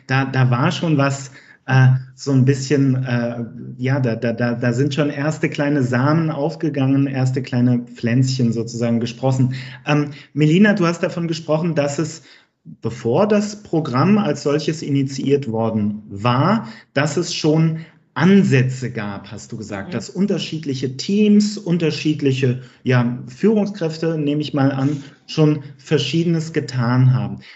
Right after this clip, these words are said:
Speaker 1: Kannst du uns dafür mal ein Beispiel nennen? Also was war,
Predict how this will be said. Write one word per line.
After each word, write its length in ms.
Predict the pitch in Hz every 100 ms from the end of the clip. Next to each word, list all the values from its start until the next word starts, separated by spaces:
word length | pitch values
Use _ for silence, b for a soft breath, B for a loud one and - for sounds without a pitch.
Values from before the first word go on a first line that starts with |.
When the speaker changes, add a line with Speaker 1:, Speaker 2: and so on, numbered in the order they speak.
| -
Speaker 1:
Kannst 300 | 123 131 220
du 60 |
uns 180 | 208 -
dafür 320 | 151 196 185
mal 240 | 175 156 151
ein 140 | 139
Beispiel 400 | 135 196 208 151
nennen? 280 | 127 110 120
Also 220 | 120 123
was 220 | 143 156
war, 260 | 165 160